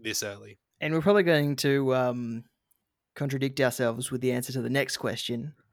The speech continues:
Speaker 2: But with premiums going down left, right, and center, rookies are unable to be moved as quickly. So what should the strategy be for the rest of the season? That comes from Jeff. Now, we love Jeff.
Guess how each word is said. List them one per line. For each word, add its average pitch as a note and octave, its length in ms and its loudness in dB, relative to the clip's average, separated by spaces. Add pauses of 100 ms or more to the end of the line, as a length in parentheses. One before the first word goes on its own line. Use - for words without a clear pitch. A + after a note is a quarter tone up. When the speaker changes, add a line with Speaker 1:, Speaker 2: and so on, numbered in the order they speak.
(360)
Speaker 2:
But C#3 320 2
with D#3 160 -2
premiums G3+ 440 4
going F3+ 280 4
down D3 340 4
left, C#3 220 0
right, D3 200 2
and C#3 100 -6
center, B2+ 540 -2
rookies D#3 480 -2
are D3+ 100 0
unable C#3 340 0
to C#3+ 80 -10
be C#3+ 100 -4
moved C3 300 -2
as C3 120 -8
quickly. C3+ 500 -8 (400)
So - 220 -4
what D#3+ 180 4
should G3+ 200 0
the G#3+ 80 2
strategy E3 520 2
be C3 260 0
for C3 120 -6
the C3+ 80 0
rest C3 240 -2
of C3+ 80 -4
the C3+ 80 0
season? C3 420 0
That D#3 140 0
comes G3+ 160 2
from G3+ 180 0
Jeff. - 480 0 (640)
Now, C3 160 0
we C#3+ 140 0
love E3 240 4
Jeff. C3+ 480 2